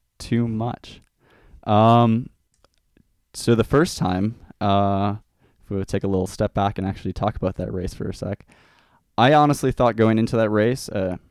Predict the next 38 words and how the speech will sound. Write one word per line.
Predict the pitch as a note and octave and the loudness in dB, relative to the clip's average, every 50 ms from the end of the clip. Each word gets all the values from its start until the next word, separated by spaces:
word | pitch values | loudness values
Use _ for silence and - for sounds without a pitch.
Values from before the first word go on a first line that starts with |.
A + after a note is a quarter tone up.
| _ _ - | _ _ -10
a | - - | -10 -8
top | - - A2+ A2 - - | -4 -4 -4 -4 -2 -2
fifteen | A#2 G#2+ - - - A2+ G#2+ G#2 | -2 -4 -2 -2 -2 -2 -2 -2
finish | - - G#2 A2+ C3 D3 - - - - - _ - | -2 -2 -2 -2 -4 -4 -6 -10 -18 -20 -20 _ -8
was | G#2 G2 - | -8 -6 -4
gonna | - G2+ G2+ F#2 | -4 -4 -4 -2
be | G2 F#2+ F#2 | -2 -2 -2
a, | F2+ F#2 - - _ - | -4 -6 -8 -14 _ -14
a | - | -14
successful | - - A#2 - - - F#2+ A2 - - - G2 | -8 -8 -8 -6 -4 -4 -4 -4 -6 -8 -10 -10
day, | - - - F#2+ - - - | -8 -8 -10 -10 -10 -12 -12
as | - - - | -10 -8 -8
we | G2 - - - - _ _ _ _ _ _ _ _ _ - | -6 -6 -8 -10 -12 _ _ _ _ _ _ _ _ _ -12
kinda | F#2+ F2+ F2+ | -10 -10 -8
describe | F#2+ F#2+ - - - F#2+ F#2 F#2 F2+ F#2 | -10 -10 -12 -10 -8 -8 -6 -6 -6 -6
it. | F2+ F#2 - - _ _ _ _ _ _ _ _ _ _ _ - | -8 -8 -8 -12 _ _ _ _ _ _ _ _ _ _ _ -4
And, | - G2+ G2+ G2+ G2+ G2+ G2+ | -2 0 2 2 2 2 2
uh, | G2+ G2+ G2+ G2+ G2+ G2 G2+ A2 - - - | 2 2 4 4 2 2 0 -2 -8 -6 -2
when | A2+ A2 | 0 2
I | A2+ A2+ | 2 4
got | A#2 A#2 | 4 4
off | A#2+ D3 - - | 4 2 2 2
that | A#2+ G#2 G2 G2 E2+ | 0 0 0 0 0
bike | G2 G2+ A2+ C#3 - - - - - - - - - - | 2 2 2 2 0 -4 -10 -16 -16 -18 -20 -14 -8 -6
and | G#2 G2 F#2+ F#2 F#2 F#2+ F#2+ G2 F#2+ - - - _ _ _ _ _ | -4 -2 -2 -2 -2 -4 -4 -4 -6 -8 -10 -16 _ _ _ _ _
realized | - A2 A2 G#2+ G#2+ G#2+ G2+ G2+ G2+ - | 0 2 4 4 6 4 4 4 2 0
I | G2 G2 G2 F#2+ | 0 0 0 0
could | - - G#2 G2 F#2 - _ | -2 -4 -8 -8 -8 -8 _
place | - - G2+ F#2+ F#2 - | -6 -2 -2 -2 -2 -4
in | G2 | -6
the | F#2+ - | -6 -6
top | - - - - - - | -6 -8 -10 -10 -12 -12
ten, | - - G2 G2+ B2+ D3 F3 - _ _ _ _ _ _ _ _ _ _ _ _ _ _ _ _ _ _ _ _ - | -8 -6 -4 -2 -2 -2 -4 -6 _ _ _ _ _ _ _ _ _ _ _ _ _ _ _ _ _ _ _ _ -8
I, | - G#2+ - - A#2 | -8 -8 -4 0 2
I | D3+ | 4
was | E3 A2+ E2 - | 4 4 2 -2
pretty | - - - - B2 A2+ F2+ | -8 -10 -4 -2 -2 -2 -2
stoked, | - - - - A2 G2 - - - - | -4 -10 -6 -4 -2 -2 -2 -4 -8 -16